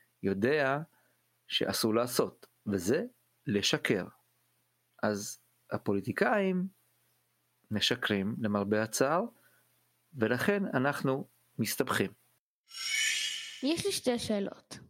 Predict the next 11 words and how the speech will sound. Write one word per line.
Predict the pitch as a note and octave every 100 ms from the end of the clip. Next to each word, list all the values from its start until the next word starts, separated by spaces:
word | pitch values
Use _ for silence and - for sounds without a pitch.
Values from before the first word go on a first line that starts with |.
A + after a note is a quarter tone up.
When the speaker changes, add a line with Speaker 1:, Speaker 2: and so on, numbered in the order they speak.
| _ _ - - -
Speaker 2:
שאלה | - - C4 D#4 F#4+
ראשונה, | - C#4 A3 G3 F#3+ - _ - - _
יש | E4 F4+
עוד | - A3 A#3+
מדינות | D4 C#4+ D4 D#4
דמוקרטיות | D4+ C#4 C4+ C#4+ D#4 D4+
שחוו | C#4 C4+ C#4
מצבים | C#4+ D4 C4+ C#4+
כאלה | C4+ C#4+ C#4+
בעבר? | B3+ C4+ C4+ B3+ C#4 C#4 C#4 - _ _ _ _ _
והשנייה, | A3+ B3 A3+ A#3+ A3+ A3+